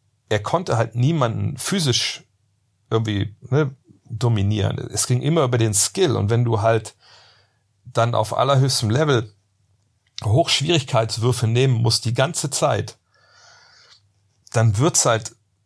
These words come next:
irgendwann zu einem Punkt kommen, wo du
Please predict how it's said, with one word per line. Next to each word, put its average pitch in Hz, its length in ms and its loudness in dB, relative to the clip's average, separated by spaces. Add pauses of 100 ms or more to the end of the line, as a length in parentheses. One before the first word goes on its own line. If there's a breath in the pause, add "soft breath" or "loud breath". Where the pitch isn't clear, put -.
(320)
irgendwann 143 680 0
zu - 140 -2
einem 117 140 0
Punkt 202 260 -4
kommen, 123 400 -2 (300)
wo 127 160 2
du 127 360 0